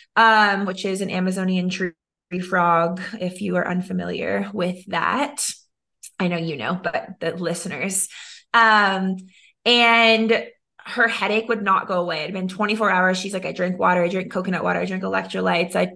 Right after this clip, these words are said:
slept. Like, what, like, what is it?" And, and so guiding her through that session, I was like, "It's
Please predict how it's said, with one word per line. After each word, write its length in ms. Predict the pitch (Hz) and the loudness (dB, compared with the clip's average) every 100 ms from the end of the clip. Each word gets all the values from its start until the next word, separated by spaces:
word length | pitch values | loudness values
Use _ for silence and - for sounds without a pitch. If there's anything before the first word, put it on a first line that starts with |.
| - | -8
slept. 640 | - - 202 180 - - | -6 0 0 0 -6 -6
Like, 260 | 202 185 - - - _ - | -6 -6 -10 -20 -20 _ -6
what, 440 | 196 214 220 220 | 2 4 4 2
like, 240 | 214 208 202 | 2 2 0
what 180 | 208 | 2
is 160 | 214 220 | 2 0
it?" 160 | 190 180 | -2 -4
And, 320 | 190 185 185 | -4 -4 -4
and 540 | 196 190 185 185 185 | -2 0 0 0 -4
so 240 | - 208 196 | -2 0 0
guiding 420 | 190 196 220 254 | 2 2 0 0
her 140 | 226 | 0
through 160 | 226 220 | 0 -2
that 200 | 196 - | -2 -4
session, 360 | 180 214 208 | -6 -4 -6
I 60 | 190 | -4
was 100 | 190 | -4
like, 160 | 185 185 | -4 -6
"It's 500 | 185 - - - | -8 -8 -8 -10